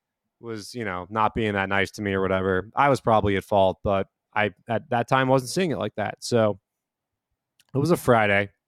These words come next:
I went home for the weekend and was thinking, and I hatched this brilliant idea.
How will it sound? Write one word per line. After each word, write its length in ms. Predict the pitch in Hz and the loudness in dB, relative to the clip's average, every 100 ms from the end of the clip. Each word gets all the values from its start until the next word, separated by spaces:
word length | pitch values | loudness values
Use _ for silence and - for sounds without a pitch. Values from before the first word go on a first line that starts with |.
| _ _ _ _ _ 110 | _ _ _ _ _ -2
I 20 | |
went 220 | 117 131 | 2 4
home 340 | 120 113 110 104 _ _ _ _ _ _ - | 4 4 0 -8 _ _ _ _ _ _ -8
for 100 | 127 | -4
the 80 | |
weekend 500 | 117 107 123 107 104 101 123 | -2 -2 0 -2 -4 -12 -10
and 80 | 110 | -8
was 140 | - | -4
thinking, 420 | 120 101 101 92 _ _ _ _ _ - | -4 -4 -8 -10 _ _ _ _ _ -10
and 100 | 120 | -4
I 60 | |
hatched 360 | 113 127 139 - | 0 0 0 -2
this 120 | 139 | -4
brilliant 420 | 95 120 117 117 | -2 0 2 2
idea. 460 | 107 107 104 98 | -2 -2 -4 -4